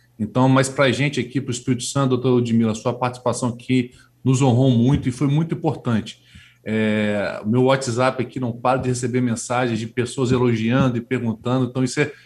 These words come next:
é um sinônimo de que realmente a sua presença aqui faz uma diferença muito grande. Então, eu gostaria de agradecer você aqui, em nome de todos os ouvintes, agradeço a, a, a, em nome da doutora Anabela, que também está nos acompanhando,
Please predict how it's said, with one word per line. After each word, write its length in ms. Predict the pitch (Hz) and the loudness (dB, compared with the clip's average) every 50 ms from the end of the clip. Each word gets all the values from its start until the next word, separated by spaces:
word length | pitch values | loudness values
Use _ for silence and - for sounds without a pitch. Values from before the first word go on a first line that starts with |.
| _ _ _ - | _ _ _ -6
é 60 | 120 | -4
um 60 | 120 117 | -4 -4
sinônimo 580 | - - - 139 120 117 123 135 139 135 131 | -4 -2 -2 0 0 2 2 2 4 2 2
de 80 | 123 120 | 0 -2
que 140 | - 131 110 | -4 -6 -4
realmente 720 | 104 135 139 127 113 117 120 127 131 123 - - 113 - _ _ _ _ _ | -2 -2 -2 0 0 0 0 -2 -2 -4 -6 -10 -12 -12 _ _ _ _ _
a 80 | - 95 | -12 -10
sua 220 | - - - 139 | -8 -6 -4 -2
presença 400 | - 135 123 113 127 123 123 131 | 0 0 0 2 0 0 -2 -4
aqui 440 | 113 - - - 127 127 127 123 - - _ _ _ _ _ | -6 -4 -2 0 2 2 0 -2 -4 -14 _ _ _ _ _
faz 320 | - - 120 120 117 113 | -8 -4 -2 0 0 0
uma 200 | 120 117 117 117 | 0 0 0 -2
diferença 540 | 113 - - - 113 113 120 123 120 131 123 | -2 -4 -4 -6 -4 -2 -2 -4 -4 -4 -2
muito 300 | 113 110 123 123 123 127 | 0 0 0 -2 -2 -4
grande. 320 | 113 107 98 95 90 - - | -4 -4 -4 -6 -8 -8 -4
Então, 120 | - 127 | -2 0
eu 40 | 120 | 2
gostaria 280 | 127 131 127 - 135 | 2 2 2 2 0
de 80 | 135 135 | 2 2
agradecer 580 | 127 120 127 131 127 123 120 117 - - 135 135 | 2 2 2 2 2 0 -2 -2 -2 -4 -4 -2
você 380 | 120 113 113 107 - - 120 | -2 -2 -4 -4 -4 -4 -4
aqui, 440 | 107 98 - - 117 123 127 107 123 | -4 -4 -2 -2 0 2 2 2 2
em 20 | |
nome 280 | 123 123 131 143 151 147 | 2 2 2 2 2 2
de 100 | 131 131 | 0 -2
todos 460 | 123 - - 165 165 147 143 131 120 | -2 -2 -2 0 0 0 -2 -2 -2
os 140 | 123 123 120 | -2 -2 0
ouvintes, 720 | 120 117 113 104 98 113 131 135 127 131 - - - _ _ - - - - | 0 0 0 -2 -2 -2 -2 -2 -4 -6 -10 -18 -20 _ _ -12 -12 -8 -6
agradeço 480 | 113 117 120 117 107 104 123 127 123 | -4 -2 0 0 0 0 -2 -2 0
a, 120 | 123 113 113 | 0 -2 -2
a, 560 | - - 117 117 113 110 107 104 - - 113 | -2 -4 -4 -2 -2 0 -2 -2 -4 -6 -6
a, 80 | 110 110 | -4 -2
em 60 | 113 | 0
nome 220 | 117 123 123 123 | 0 0 0 0
da 80 | 117 120 | 0 -2
doutora 360 | 120 113 110 - 123 123 127 | -2 -2 -4 -4 -2 -2 0
Anabela, 440 | 127 123 117 104 95 113 120 127 120 | 0 0 -2 -4 -4 -2 -2 -2 -2
que 120 | 110 - | -4 -8
também 320 | - - 113 107 113 127 123 | -10 -6 -4 -4 -2 -2 -4
está 240 | 120 - - 123 | -4 -6 -6 -4
nos 160 | 120 123 113 117 | -4 -4 -4 -6
acompanhando, 800 | 104 - 120 110 107 - 110 104 107 117 127 135 139 131 127 | -6 -6 -6 -6 -4 -2 0 0 2 2 2 2 0 -2 -4